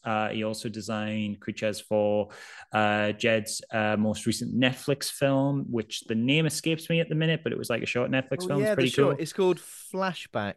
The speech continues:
Speaker 2: Is
Speaker 1: That's
Speaker 2: that
Speaker 1: the
Speaker 2: right?
Speaker 1: one. Yeah, that's the one.
Speaker 2: Flashback? Yeah, that's right,
Speaker 1: It's
Speaker 2: yeah.
Speaker 1: something, yeah, I think that's the name. Uh, but that would the really cool creature design in that. Um, Trevor Henderson's kind of got his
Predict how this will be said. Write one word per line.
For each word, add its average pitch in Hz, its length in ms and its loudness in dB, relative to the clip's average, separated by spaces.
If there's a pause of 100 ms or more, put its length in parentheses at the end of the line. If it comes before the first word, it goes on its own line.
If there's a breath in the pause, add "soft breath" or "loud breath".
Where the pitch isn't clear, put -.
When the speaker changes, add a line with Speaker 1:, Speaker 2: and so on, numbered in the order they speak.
Speaker 2:
Is - 80 -20 (240)
Speaker 1:
That's 160 160 6
Speaker 2:
that 165 100 2
Speaker 1:
the 170 60 4
Speaker 2:
right? 208 160 4
Speaker 1:
one. 104 280 0
Yeah, 120 220 2
that's 123 320 0
the 110 80 -6
one. - 200 0
Speaker 2:
Flashback? - 20 -14 (160)
Yeah, 110 160 -10
that's 95 200 -10
right, 160 60 -6
Speaker 1:
It's 143 120 -2
Speaker 2:
yeah. - 60 2
Speaker 1:
something, 175 300 6
yeah, 135 260 6
I 135 40 4
think 147 220 0
that's 117 200 0
the 110 40 -4
name. 107 160 -4 (280 loud breath)
Uh, 127 160 6
but 127 140 2
that 139 180 4
would 135 180 0
the 127 280 -4
really 131 260 6
cool 131 200 4
creature 127 280 -2
design 117 340 0
in 107 140 0
that. 127 300 0 (100)
Um, 123 320 0 (380 loud breath)
Trevor 247 180 6
Henderson's 226 400 6
kind 160 220 0
of 131 60 -4
got 139 180 2
his 117 340 0